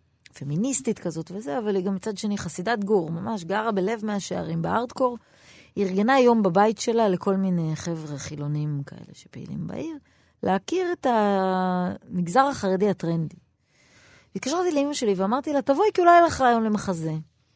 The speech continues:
והיא הגיעה ככה, עצבנית. ומהדובר הראשון עד הדובר האחרון, היא, היא גם הטיחה בהם, אה, ואחר כך היא התקשרה לחברה הזאת שלי להתנצל, שאולי זה היה לא מנומס וזה. אבל,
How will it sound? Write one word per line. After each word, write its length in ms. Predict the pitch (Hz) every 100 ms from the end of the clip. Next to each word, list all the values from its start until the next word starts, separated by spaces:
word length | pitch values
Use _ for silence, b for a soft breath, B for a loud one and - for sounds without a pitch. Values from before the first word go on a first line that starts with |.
| b b b b b b -
והיא 120 | 208
הגיעה 320 | 202 180 285 302 -
ככה, 360 | 226 220 -
עצבנית. 720 | 151 147 180 180 208 165 - - - - B B B -
ומהדובר 1160 | 175 175 190 190 190 175 160 160 - - 185 240
הראשון 460 | 277 269 233 247
עד 120 | 247 190
הדובר 400 | 180 175 214 208
האחרון, 600 | 170 - 165 190 220 240 -
היא, 640 | 175 175 175 175 170 165 165
היא 140 | 165
גם 120 | 170
הטיחה 420 | 160 - 233 - 214
בהם, 460 | 165 156 147 160
אה, 60 | 156 139 123 - - - b b b b -
ואחר 220 | 180 240
כך 160 | 233 202
היא 40 |
התקשרה 420 | 170 165 - 175
לחברה 640 | 160 147 139 139 151 156 151
הזאת 240 | 147 139
שלי 220 | 147 147
להתנצל, 680 | 143 139 147 139 - 147 120
שאולי 420 | - - 143 143
זה 100 | 143
היה 120 | 139 131
לא 100 | 131
מנומס 480 | 139 135 120 127 -
וזה. 120 | - -
אבל, 220 | 160 185